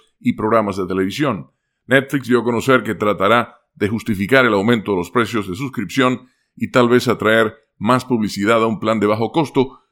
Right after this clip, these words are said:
con un acuerdo de cinco mil millones de dólares que incluirá Raw,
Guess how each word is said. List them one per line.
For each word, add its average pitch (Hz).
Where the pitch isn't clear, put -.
con 117
un 175
acuerdo 139
de 117
cinco 101
mil 131
millones 113
de 98
dólares 110
que 113
incluirá 107
Raw, 127